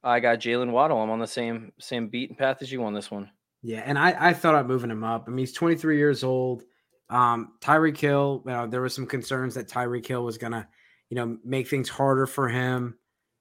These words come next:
Speaker 2: Uh, yeah, Brad's got, he's got Donovan Peoples-Jones at number two. Everything's,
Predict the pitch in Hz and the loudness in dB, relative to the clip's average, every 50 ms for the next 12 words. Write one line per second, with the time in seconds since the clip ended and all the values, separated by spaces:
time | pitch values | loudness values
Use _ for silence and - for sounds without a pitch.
0 | _ _ - 117 120 120 117 117 120 120 110 120 131 135 143 143 143 185 180 151 | _ _ -2 2 2 2 2 2 -2 -2 0 2 4 4 4 2 4 4 6 6
1 | 135 123 120 131 135 170 160 131 135 127 131 127 123 113 135 131 120 120 110 107 | 4 2 -2 -4 -2 -2 -2 0 0 0 0 0 -2 -2 -4 -4 -4 -4 -8 -6
2 | - 120 123 131 123 113 113 107 107 101 - - - 131 135 143 147 143 143 _ | -6 -4 -4 -4 -4 -6 -8 -10 -10 -12 -10 -6 -2 0 0 0 -2 -4 -10 _
3 | _ _ _ _ _ 117 117 113 - 131 120 110 - - | _ _ _ _ _ -16 -16 -12 -10 -10 -8 -8 -10 -12